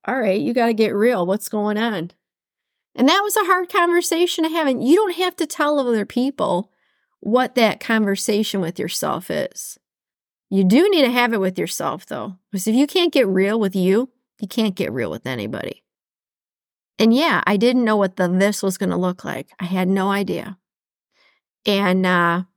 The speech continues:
I'm happy to say, you know, the, the right hip's not, you know, barking at me right now, which is good.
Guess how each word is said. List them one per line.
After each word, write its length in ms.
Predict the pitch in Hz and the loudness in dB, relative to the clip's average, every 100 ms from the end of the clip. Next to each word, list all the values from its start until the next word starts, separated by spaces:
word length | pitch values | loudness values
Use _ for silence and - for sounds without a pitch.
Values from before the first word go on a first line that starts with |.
| _ _ _ | _ _ _
I'm 140 | - 202 | 0 2
happy 260 | 220 - | 4 2
to 100 | 233 | -2
say, 440 | - 294 294 302 359 _ _ | 0 2 4 2 -2 _ _
you 100 | 277 | 0
know, 260 | 254 254 311 | 2 4 2
the, 320 | 220 208 208 - | 0 0 0 0
the 140 | 208 | 0
right 240 | 214 233 | 2 0
hip's 320 | 247 254 - 240 | 0 -4 -4 -4
not, 260 | 220 214 | -4 -2
you 120 | 254 | -2
know, 120 | 233 214 | -2 0
barking 440 | 190 196 233 233 | 2 0 0 -2
at 160 | 202 175 | -2 -2
me 100 | 196 | 0
right 260 | 190 190 | 0 0
now, 420 | 202 196 196 262 _ | -2 0 -2 -4 _
which 180 | 214 196 | -8 -4
is 160 | 196 - | -6 -2
good. 320 | 165 139 | 0 2